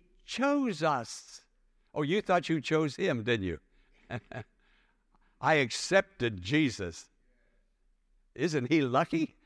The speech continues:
<laughs> I accepted him, just like we accepted a, a new secretary. <laughs> No, we sent him,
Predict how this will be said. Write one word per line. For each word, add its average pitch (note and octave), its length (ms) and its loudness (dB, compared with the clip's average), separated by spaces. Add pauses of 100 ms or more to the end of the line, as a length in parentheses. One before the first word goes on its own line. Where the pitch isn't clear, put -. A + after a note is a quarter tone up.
(280)
<laughs> - 800 -20
I C3+ 140 -2
accepted C3+ 600 -2
him, F2 320 -2 (640)
just A2 160 -2
like A2 160 0
we A#2 160 2
accepted G2+ 560 -2
a, F#2 220 0 (460)
a G#2 100 -4
new A2 160 2
secretary. F#2+ 800 -4
<laughs> - 120 -8 (1600)
No, A#2+ 260 0 (460)
we G2 120 0
sent A#2 300 2
him, G2+ 180 0